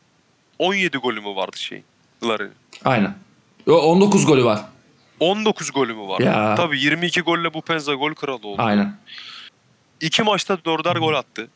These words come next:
Speaker 2: Ya.
Speaker 1: On dokuzda gol attı bu ligde.
Speaker 2: Ya.
Speaker 1: Yaptığı asistler de var. Ki, e, düşün yani Karagümrük
Speaker 2: Hı hı.
Speaker 1: maçındaki asisti de o yapıyor.
Speaker 2: Hı hı.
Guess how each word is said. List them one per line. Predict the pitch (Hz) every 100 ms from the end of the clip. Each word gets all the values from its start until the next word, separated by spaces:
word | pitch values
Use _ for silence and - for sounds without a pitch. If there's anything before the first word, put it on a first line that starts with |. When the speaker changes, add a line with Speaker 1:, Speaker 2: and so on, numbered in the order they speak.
| _
Speaker 2:
Ya. | 107 113 90 156
Speaker 1:
On | 170
dokuzda | 151 - 139 156
gol | 147 147
attı | 127 - - 98
bu | 101
ligde. | 98 - 131 -
Speaker 2:
Ya. | 107 101
Speaker 1:
Yaptığı | 87 143 - 131
asistler | - - - 156 143
de |
var. | 117 135 - _ _ _ _ _ -
Ki, | - 160 175 - 123
e, | 123 117 110 110 110 - - - - - -
düşün | - 139
yani | 107 104
Karagümrük | 120 120 131 123 120
Speaker 2:
Hı |
hı. |
Speaker 1:
maçındaki | 120 104 127 123 110
asisti | 113 - - 123
de |
o | 101
yapıyor. | 90 - 113 127 143 _ -
Speaker 2:
Hı | 135
hı. | 117